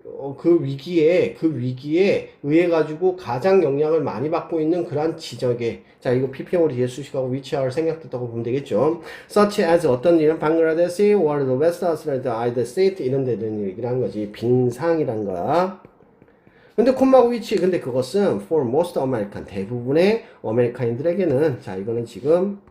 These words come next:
되고, or physically remote, 만약 physically 하면은 물리적으로 라는 뜻이지. 그래서 물리적으로 멀리 떨어져 있대. 멀리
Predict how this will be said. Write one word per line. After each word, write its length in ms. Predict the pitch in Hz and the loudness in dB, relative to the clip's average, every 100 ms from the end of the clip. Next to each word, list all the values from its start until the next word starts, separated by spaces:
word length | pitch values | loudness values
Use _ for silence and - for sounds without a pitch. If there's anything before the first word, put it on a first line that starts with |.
| _ | _
되고, 600 | 107 113 101 160 202 202 - - | -8 -2 2 4 2 -2 -14 -6
or 360 | 107 104 156 | -2 2 0
physically 540 | 170 208 - 160 151 156 | 0 -2 -4 -4 -2 -2
remote, 480 | 113 110 104 - 76 | -2 -4 -6 -8 -14
만약 260 | 92 104 101 | -10 -8 -8
physically 400 | 180 202 196 185 | -8 -6 -2 -2
하면은 300 | 175 185 208 | 0 0 0
물리적으로 600 | 147 220 208 160 190 202 - | -2 -2 0 -2 -4 -6 -8
라는 160 | 104 | -10
뜻이지. 360 | 131 131 123 135 - _ - | -10 -14 -14 -14 -16 _ -10
그래서 200 | 120 113 | -6 -4
물리적으로 680 | 101 139 180 190 170 185 143 | -2 -2 0 0 0 -2 -2
멀리 360 | 95 120 156 | -2 -2 -4
떨어져 380 | 190 202 202 127 | -2 -2 0 0
있대. 520 | 101 - 85 73 117 127 _ _ _ - _ - _ _ _ _ _ _ _ _ _ _ _ _ _ _ _ _ _ _ _ _ - _ _ _ _ _ _ _ _ _ _ _ _ _ _ _ _ _ _ - _ | -4 -10 -14 -12 -14 -16 _ _ _ -20 _ -20 _ _ _ _ _ _ _ _ _ _ _ _ _ _ _ _ _ _ _ _ -20 _ _ _ _ _ _ _ _ _ _ _ _ _ _ _ _ _ _ -20 _
멀리 560 | 98 104 113 151 170 | -8 -4 0 -2 -2